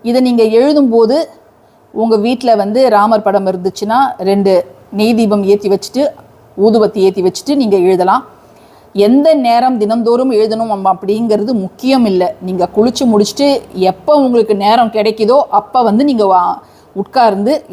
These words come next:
எழுதிடுங்க. ஆறு நாட்களும் தயவு செஞ்சு அசைவம் சாப்பிடாதீங்க. என்னால அசைவம் சாப்பிடாம இருக்க முடியாதுன்னா இந்த வழிபாடை நீங்க செய்யாதீங்க, ஸ்கிப் பண்ணிடுங்க. அதே மாதிரி சுத்தபத்தமாக இருக்கணும், தாம்பத்தியம் எதுவுமே இருக்கக்கூடாது. ரொம்ப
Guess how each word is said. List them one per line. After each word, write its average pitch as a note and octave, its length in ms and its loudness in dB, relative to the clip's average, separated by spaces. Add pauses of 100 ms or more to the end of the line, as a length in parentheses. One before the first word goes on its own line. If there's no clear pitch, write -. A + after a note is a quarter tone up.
எழுதிடுங்க. G#3 400 2 (380)
ஆறு C4 420 2 (120)
நாட்களும் A3+ 460 -4 (140)
தயவு A3 300 0
செஞ்சு G3+ 240 -4 (100)
அசைவம் C4+ 640 0
சாப்பிடாதீங்க. F#3+ 680 0 (1000)
என்னால A3+ 380 2 (100)
அசைவம் C4+ 360 -2
சாப்பிடாம A3+ 460 0
இருக்க A#3+ 260 -2
முடியாதுன்னா G#3+ 480 0
இந்த G#3 180 0
வழிபாடை G#3 460 0
நீங்க F#3+ 180 -2 (120)
செய்யாதீங்க, F#3 540 0 (460)
ஸ்கிப் - 360 -6
பண்ணிடுங்க. F3+ 440 -2 (200)
அதே F#3+ 200 2
மாதிரி C#4 300 2
சுத்தபத்தமாக A#3 760 0
இருக்கணும், B3 440 0
தாம்பத்தியம் A3+ 560 0 (280)
எதுவுமே C4+ 440 2
இருக்கக்கூடாது. G3+ 640 -2 (580)
ரொம்ப B3 300 2